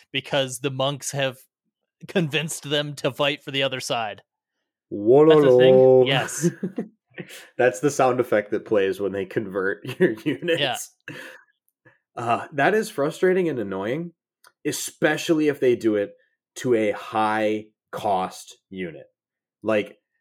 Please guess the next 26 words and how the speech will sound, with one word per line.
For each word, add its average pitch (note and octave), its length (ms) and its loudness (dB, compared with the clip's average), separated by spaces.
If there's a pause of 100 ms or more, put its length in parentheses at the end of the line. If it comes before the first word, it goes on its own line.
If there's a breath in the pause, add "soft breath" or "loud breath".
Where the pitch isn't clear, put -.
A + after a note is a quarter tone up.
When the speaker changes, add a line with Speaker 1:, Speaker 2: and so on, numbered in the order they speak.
(440)
Speaker 2:
I C3+ 120 2
love B2 240 -2
cavalry G#2 540 -2
in A2+ 160 -8
Age G#2+ 220 -2
of G#2 60 -6
Empires. A#2 640 -4
Speaker 1:
Mm-hmm. B2+ 160 -16
Speaker 2:
I'm G#2 80 -6
a F#2 60 -6
big A2 340 -4
cavalry F#2 500 -8
guy, C#2 280 -18
right? G#2+ 200 -4 (160)
They're F#2 160 -6
mobile, A2+ 540 2 (140)
they E2+ 140 -8
hit - 280 -2
hard, G2 360 -4 (180)
but A#2+ 140 -6
they C#3 120 2
require D#3 600 -2
a B2+ 100 -2
ton C3 480 -4
of A#2+ 320 -8
gold. A2 400 -2